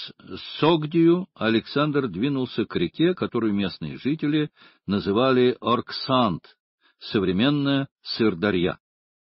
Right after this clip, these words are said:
А греки ошибочно, хотя со своей точки и вполне последовательно,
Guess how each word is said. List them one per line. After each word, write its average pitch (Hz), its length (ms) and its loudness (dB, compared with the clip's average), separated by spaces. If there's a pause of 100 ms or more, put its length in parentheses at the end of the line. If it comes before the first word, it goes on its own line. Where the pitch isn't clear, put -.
(500)
А 92 260 2
греки 139 400 0
ошибочно, 175 800 -2
хотя 180 400 -4
со 151 160 -8
своей 131 300 -2
точки - 480 -4
и 131 240 0
вполне 110 400 0
последовательно, 160 840 -2